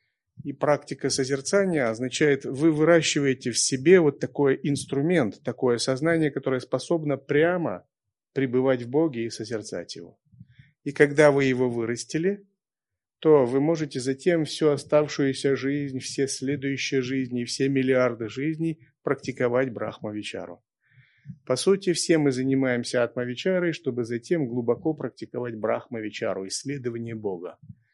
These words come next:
Прямое пребывание в Боге, постижение в Боге. Итак, переход к третьей бхуме означает, что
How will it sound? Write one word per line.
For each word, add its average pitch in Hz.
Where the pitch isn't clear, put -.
Прямое 156
пребывание 131
в 113
Боге, 113
постижение 113
в 95
Боге. 85
Итак, -
переход 147
к -
третьей 143
бхуме 170
означает, 151
что 139